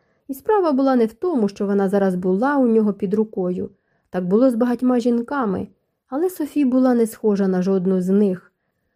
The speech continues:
Побачивши її, в нього тепліло на душі.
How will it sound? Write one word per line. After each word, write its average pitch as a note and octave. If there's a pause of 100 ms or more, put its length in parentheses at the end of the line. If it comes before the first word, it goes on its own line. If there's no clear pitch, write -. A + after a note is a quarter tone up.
(140)
Побачивши D#4
її, C4
в G#3+
нього G#3+
тепліло G3
на F#3+
душі. G3